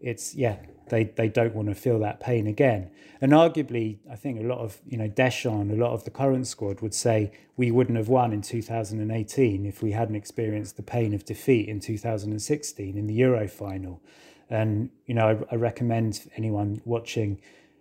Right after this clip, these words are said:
um, Paul Pogba's, um, team talk in the, in the changing room before the World Cup final against Croatia. It's all about sort of remembering how they felt in two thousand and sixteen and how they don't want to go through that again. So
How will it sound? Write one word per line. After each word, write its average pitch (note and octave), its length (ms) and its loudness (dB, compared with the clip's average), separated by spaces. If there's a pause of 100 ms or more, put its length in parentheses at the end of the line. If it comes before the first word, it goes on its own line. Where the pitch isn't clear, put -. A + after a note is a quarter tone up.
um, G#2 380 2
Paul B2+ 320 4
Pogba's, A2+ 840 -2 (240)
um, G#2 560 -2
team C3+ 240 4
talk G2 340 -4
in G#2+ 140 -4
the, G#2 280 -4
in A2+ 100 -2
the G#2+ 60 -2
changing A2 440 2
room F#2+ 100 -4
before G#2+ 420 0
the G2+ 120 -2
World G#2 260 0
Cup A#2 100 -10
final A#2 360 -2
against G2+ 300 -4
Croatia. G#2+ 640 -2 (300)
It's B2+ 180 -6
all B2+ 280 4
about A2+ 500 2
sort A2 260 -10
of A#2+ 60 -10
remembering A2 480 -2
how G#2 400 -2
they G#2 160 -4
felt G#2+ 460 -2
in F#2 60 -14
two G#2+ 180 -6
thousand G#2 320 -4
and G#2 100 -4
sixteen A#2 540 -2
and G2+ 120 -2
how G#2+ 140 0
they G#2 160 0
don't G#2+ 220 -2
want G#2 160 -2
to G2+ 60 -2
go G#2+ 200 -2
through G2+ 220 -6
that G#2 180 -2
again. G#2 400 2 (640)
So B2 400 6